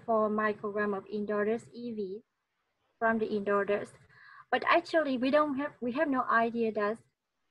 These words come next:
if the concentration of E Vs in certain volume of the air, of inhaled air, it will, uh, very high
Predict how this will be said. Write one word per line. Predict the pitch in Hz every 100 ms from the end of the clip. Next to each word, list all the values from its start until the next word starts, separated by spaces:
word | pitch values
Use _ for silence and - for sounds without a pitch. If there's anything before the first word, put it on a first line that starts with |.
| _ -
if | 262 320 - - - _ _ _ -
the | 233
concentration | - 269 269 262 247 233 262 254 - 214
of | 202 - _ _ 269
E | 269
Vs | 226 196 214 - - _ 226
in | 226 -
certain | 269 262 226 202 185 _ _ _ -
volume | 254 254 247 240 220
of | 208
the | 214 -
air, | 208 202 202 - _ _ _ -
of | 196 - -
inhaled | 269 226 247 233 -
air, | 202 196 240 -
it | 220 240
will, | 233 233 226 - - - _ _ _ _ -
uh, | 202 202 - _ _ _ _ _ _
very | 247 269 262
high | 233 - 247 240